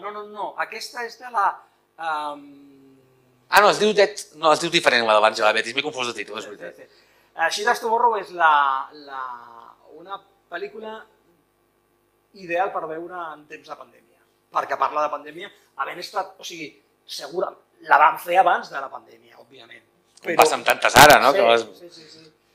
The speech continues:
Speaker 1: Hi ha tot un imaginari, ehm, que malauradament, eh, o afortunadament, perquè és que sabem veure les pel·lícules d'una manera contemporània,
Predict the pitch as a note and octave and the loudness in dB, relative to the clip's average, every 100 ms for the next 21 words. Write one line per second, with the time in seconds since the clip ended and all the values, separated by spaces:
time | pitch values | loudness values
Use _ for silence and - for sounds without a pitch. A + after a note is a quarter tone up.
0 | - A3+ C4+ C4 A#3 G#3+ F#3+ F#3 G3 G3+ | -10 -8 -8 -14 -12 -10 -10 -8 -6 -6
1 | G#3+ - _ _ _ - E3+ E3+ E3 E3 | -8 -16 _ _ _ -14 -10 -10 -12 -20
2 | D#3+ D#3 D3+ D3+ D#3+ - F3 E3 E3 D#3+ | -20 -20 -20 -20 -20 -14 -10 -2 2 2
3 | D#3+ F#3 B3 G#3+ G3+ A#3 _ _ _ _ | 0 -2 -2 -6 -14 -20 _ _ _ _
4 | - - _ _ _ _ _ - - F3 | -20 -20 _ _ _ _ _ -14 -14 -14
5 | - C#3+ D3+ F3 F3+ A3 F3 D#3 D3 - | -20 -14 -8 -6 -8 -8 -8 -8 -10 -14
6 | E3 - C#3+ E3+ D#3+ D#3+ D#3+ D3 C#3+ C#3+ | -16 -14 -10 -10 -8 -8 -6 -10 -14 -16
7 | D3+ D3+ D3+ D3 D3 D3+ D3 C#3 C3+ D3 | -16 -12 -12 -12 -16 -16 -16 -20 -20 -10
8 | D#3 E3+ A3+ | -8 -8 -10